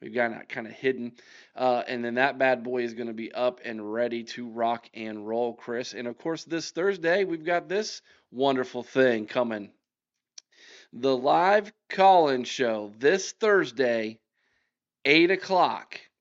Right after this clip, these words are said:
Your chance to be a co-host on the O H I O podcast. Podcast. You can call in, talk to us.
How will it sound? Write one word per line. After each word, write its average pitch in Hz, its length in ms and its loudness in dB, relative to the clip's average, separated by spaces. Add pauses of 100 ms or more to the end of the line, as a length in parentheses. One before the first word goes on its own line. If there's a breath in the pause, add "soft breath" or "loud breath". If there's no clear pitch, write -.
(1000)
Your 143 300 4
chance 185 680 0 (680)
to 131 120 -4
be 143 580 0
a 120 220 -2
co-host 170 960 0 (520)
on 131 200 0
the 123 160 -2
O 147 180 6
H 151 240 2
I 139 200 4
O 147 120 2
podcast. 110 760 -4 (200)
Podcast. 113 460 -2
You 120 80 -14
can 113 100 -10
call 139 360 0
in, 185 260 0 (720)
talk 131 300 -2
to 156 120 2
us. 170 300 -2